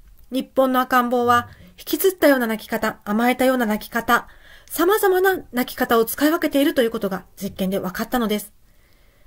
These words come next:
観察で分かったんですね。実験というよりも観察ですね。ヨーロッパでは赤ん坊の時から自立というものを教えるべきだという考えが強く、自立をさせるために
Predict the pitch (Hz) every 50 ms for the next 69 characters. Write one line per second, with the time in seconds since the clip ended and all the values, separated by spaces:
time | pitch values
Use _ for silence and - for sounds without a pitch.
0 | - _ _ _ _ _ _ _ - _ - - - _ _ _ - - - -
1 | - - - 269 311 302 330 339 - 349 339 320 - - 202 202 214 202 202 185
2 | 170 165 175 - 240 254 240 - - - 190 - - 269 285 285 254 226 202 190
3 | 190 180 - - 214 202 240 233 240 262 277 277 - 190 214 233 - - - _
4 | _ _ _ _ _ _ _ _ _ _ _ _ - _ _ _ _ _ _ _
5 | _ - - - - - _ - - - _ _ - - - - 240 277 320 339
6 | 381 381 381 339 302 254 247 220 214 214 214 - - - _ - 226 220 - 285
7 | 294 285 294 311 311 320 311 339 285 - - 277 240 208 196 - _ - - -
8 | 214 254 285 277 - - 339 320 320 311 320 285 233 202 - - 208 - - -
9 | 320 269 220 247 240 - - 247 262 - 220 208 202 208 208 202 202 208 196 185
10 | 180 180 - 220 208 190 196 185 180 180 - - _ _ _ _ _ _ _ -
11 | - 226 226 277 285 285 320 320 311 311 294 277 311 320 320 302 302 269 240 208
12 | 208 208 202